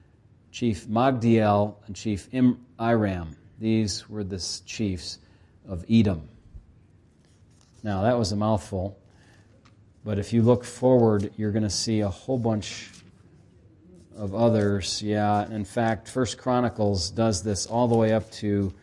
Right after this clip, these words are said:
and into chapter nine, uh, before you get to some more easy-to-read narratives. So hang in there as we read on this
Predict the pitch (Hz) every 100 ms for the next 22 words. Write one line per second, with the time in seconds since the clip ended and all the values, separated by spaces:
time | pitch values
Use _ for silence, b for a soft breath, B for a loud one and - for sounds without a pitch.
0 | b b b b 104 104 113 120 104 -
1 | 113 113 - 101 98 104 113 110 104 98
2 | 87 b b b b _ 104 98 92 95
3 | 117 117 110 107 87 113 113 - 107 95
4 | - 104 107 104 98 - - - - -
5 | 135 131 113 113 - 104 104 110 101 95
6 | 101 113 110 - 95 85 80 - - 98
7 | 92 87 110 120 120 110 101 101 95 -
8 | 98 98 107 101 95 92 95 90 -